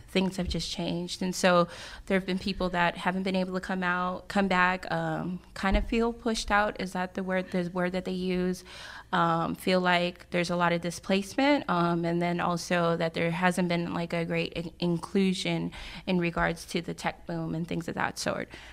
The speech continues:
And so when we use that word, um, that's what we're pertaining to. So people think that Palo Alto and East Palo Alto are the same city and that we're just the east side of Palo Alto, which we are, but we are two very different cities.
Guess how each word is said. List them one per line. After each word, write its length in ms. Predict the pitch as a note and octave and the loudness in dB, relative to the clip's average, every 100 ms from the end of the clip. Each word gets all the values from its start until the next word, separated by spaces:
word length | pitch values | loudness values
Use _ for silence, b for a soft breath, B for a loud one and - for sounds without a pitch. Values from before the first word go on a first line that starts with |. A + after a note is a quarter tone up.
| B F3 | B -4
And 100 | E3+ | -2
so 180 | E3 | -2
when 200 | D#3+ E3 | -4 -4
we 80 | E3 | -2
use 260 | E3+ E3+ E3 | -2 -2 -2
that 300 | - - - F3+ | -4 -4 -6 0
word, 340 | F3 E3+ E3 | 2 2 0
um, 320 | E3 E3 D#3+ | -2 -2 -4
that's 320 | - - - | -4 -6 -4
what 140 | E3+ - | -6 -6
we're 80 | E3+ | -4
pertaining 500 | F3+ F#3 F3 E3+ E3+ | -2 0 0 0 -2
to. 260 | F3 D#3+ | -4 -4
So 260 | E3 F3+ E3+ | -2 0 0
people 320 | E3+ C#4 C#4+ | 2 4 4
think 300 | - G#3 F#3+ | 2 0 2
that 220 | F3 E3+ | 0 0
Palo 300 | - F#3+ F#3 | 6 8 10
Alto 220 | F3+ F3+ F3 | 8 6 2
and 100 | E3 | 2
East 240 | F#3+ - | 0 2
Palo 220 | F#3 E3+ | 2 4
Alto 220 | E3 F3 | 2 2
are 60 | E3 | -2
the 80 | E3+ | -2
same 300 | - A3 B3 | 2 4 4
city 320 | - E3+ E3+ | 2 0 2
and 100 | E3 | 2
that 100 | D#3+ | 0
we're 80 | E3 | -2
just 200 | F3 - | -6 -8
the 200 | F3+ F3+ | -6 -4
east 120 | F3+ | 0
side 180 | E3+ E3 | 0 0
of 80 | E3+ | 0
Palo 280 | E3+ E3 | 2 2
Alto, 320 | D3+ E3 E3 - B B B B | 0 0 -2 -4 B B B B
which 240 | B3 C#4 B3+ | -2 0 2
we 180 | B3 G3 | 0 4
are, 380 | F3+ F#3+ A3 C#4 | 6 8 8 6
but 220 | C4+ A3 | 4 0
we 200 | - F#3 | 0 0
are 240 | - F#3+ F#3+ | 6 6 6
two 300 | F#3+ - G3 | 0 -2 0
very 320 | F3 E3+ G#3+ | 2 2 2
different 280 | A#3+ B3 A3+ | 0 0 -2
cities. 560 | - F3 F3 F#3+ G#3+ | 0 0 0 -2 -4